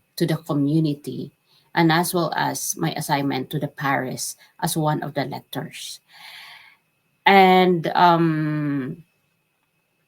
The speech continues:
I also started coming to church very, uh, less. Like, uh, it, it was not like every Sunday. I had become so much,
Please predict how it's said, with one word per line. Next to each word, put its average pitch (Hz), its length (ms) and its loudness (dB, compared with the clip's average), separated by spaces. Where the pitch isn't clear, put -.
I 214 120 2
also 254 340 2
started 180 720 0
coming 175 320 0
to 170 100 -6
church 160 520 -6
very, 165 800 -2
uh, - 640 -4
less. 143 560 -2
Like, 143 300 -4
uh, 139 480 2
it, - 240 -12
it 165 140 -6
was 165 200 -2
not 156 260 0
like 143 340 -8
every 160 260 -2
Sunday. 147 600 -10
I 156 60 -2
had 165 200 2
become 170 380 2
so 165 200 -2
much, 156 520 -4